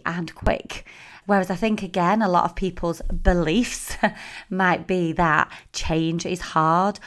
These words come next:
or change takes a long time, or I've got to go to the deep, deep, dark depths of my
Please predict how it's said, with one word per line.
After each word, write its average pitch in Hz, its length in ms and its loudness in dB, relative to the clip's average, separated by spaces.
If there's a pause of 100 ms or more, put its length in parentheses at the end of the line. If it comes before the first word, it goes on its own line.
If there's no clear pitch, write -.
(160)
or 160 180 -2
change 165 640 0
takes 165 320 -6
a 170 60 -4
long 165 260 0
time, 170 600 0 (260)
or 175 120 0
I've 160 160 0
got - 200 0
to 196 80 -4
go 175 200 0
to 175 140 -8
the 156 100 -4
deep, 190 340 -4
deep, 214 420 4
dark 196 400 2 (100)
depths 196 600 0 (280)
of 175 240 4
my 165 480 2